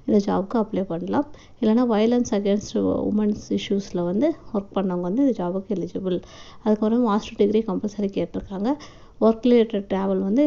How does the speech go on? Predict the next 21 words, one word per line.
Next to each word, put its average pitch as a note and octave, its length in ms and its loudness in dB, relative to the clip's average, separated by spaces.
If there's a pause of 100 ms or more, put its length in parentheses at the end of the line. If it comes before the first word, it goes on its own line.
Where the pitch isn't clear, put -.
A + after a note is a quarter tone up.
(140)
ரீஇம்போஸ்ட்னு G#3+ 640 2
சொல்லியிருக்காங்க. G3+ 480 -6
நீங்க A3+ 220 0
டிராவலுக்கு F#3 680 -4
வந்து G#3+ 180 0
அவங்க A3 200 -2
money F3+ 200 -4
pay F3+ 200 -4
பண்ணுவாங்க F3 440 -6 (600)
ஒர்க் G3+ 280 -2
டைம்ல. F#3+ 360 0 (540)
Candidate A3+ 460 0
should G3+ 220 -6
be B3 120 0 (720)
residents A3 480 0
in B3 120 0
local G3+ 300 0
community. F#3 440 -2
Local G#3 360 0 (220)
community, G3 480 -4
கடலூருக்குள்ள, G#3 720 0